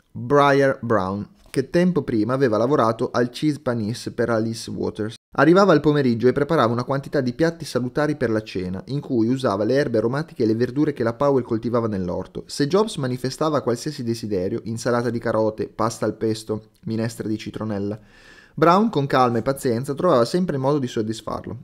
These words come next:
Jobs aveva sempre avuto opinioni molto decise in ambito alimentare, con la tendenza a giudicare istintivamente il cibo come ottimo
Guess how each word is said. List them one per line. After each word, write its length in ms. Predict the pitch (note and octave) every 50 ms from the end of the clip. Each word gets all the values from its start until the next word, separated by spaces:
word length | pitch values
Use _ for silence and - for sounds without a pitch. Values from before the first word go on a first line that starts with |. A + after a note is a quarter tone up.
| _ _ _ -
Jobs 320 | B2 C3 F3+ F#3+ F#3+ - -
aveva 240 | D3 C3+ B2+ C3 C3
sempre 320 | - F3 F3 F3 E3+ C#3+
avuto 220 | C3 C#3 D3 C#3
opinioni 340 | C#3+ C#3 C3+ B2+ C#3 D3 C3+
molto 240 | B2+ C3 C3 B2+ C3
decise 380 | A2+ A#2 A#2 - B2+ A2+ G#2+ G2+
in 80 | G2
ambito 260 | G2+ G2 G2+ G2 A2+
alimentare, 560 | G2 G2+ F2+ F#2 G2 F#2+ - - - - - -
con 140 | - D#3
la 80 | D3+ C#3+
tendenza 460 | C#3+ E3+ E3 D#3+ C3 A2+ A2 A2+ A#2+
a 20 | A2+
giudicare 440 | B2 C3+ C3+ D3+ - C3 G#2 G2+
istintivamente 640 | A2 - - B2 B2+ C#3 C3 C#3 C3+ A2+ G#2+ A2+ C3+
il 80 | C3+
cibo 280 | C3+ - - F3 F3 E3+
come 200 | E3+ C3 A#2+ A#2+
ottimo 400 | B2 C3+ - - - D3+ D3